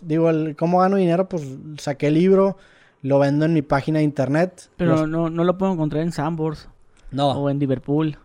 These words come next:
Speaker 1: No, todavía no, porque fue un pedo. La neta sí lo quise meter en librerías, pero tenía que meter con una editorial y no quise meterlo con
Speaker 2: ¿Y cómo funciona el tema ese de las e-, editoriales?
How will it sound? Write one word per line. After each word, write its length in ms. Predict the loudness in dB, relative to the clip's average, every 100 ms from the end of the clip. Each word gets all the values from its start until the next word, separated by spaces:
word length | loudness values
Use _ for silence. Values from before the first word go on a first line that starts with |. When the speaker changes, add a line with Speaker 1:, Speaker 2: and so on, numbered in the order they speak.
| _
Speaker 1:
No, 180 | -2 -2 2
todavía 260 | 4 4
no, 160 | 4 2
porque 300 | 0 0 -2
fue 160 | 0
un 60 | -2
pedo. 300 | 2 4 4
La 140 | 4
neta 220 | 0 -2 -2
sí 80 |
lo 100 | -2
quise 160 | -2 -4
meter 240 | -4 -4
en 80 | -2
librerías, 400 | 0 0 0 -2
pero 240 | -2 -6 -4
tenía 220 | -6 -6
que 100 | -4
meter 340 | -6 -4 -6
con 120 | -4
una 100 | -2
editorial 480 | -2 -2 -2 -2 -2
y 100 | -4
no 160 | -8 -8
quise 240 | -12 -8 -10
meterlo 420 | -10 -12 -14 -14
con 160 | -6
Speaker 2:
¿Y 80 | -4
cómo 220 | 0 0
funciona 340 | 0 0 -2 0
el 200 | -2 -2
tema 260 | -2 -2 -2
ese 160 | -4
de 120 | -4 -4
las 160 | -4
e-, 160 | -6 -6
editoriales? 640 | -6 -4 -4 -4 -6 -10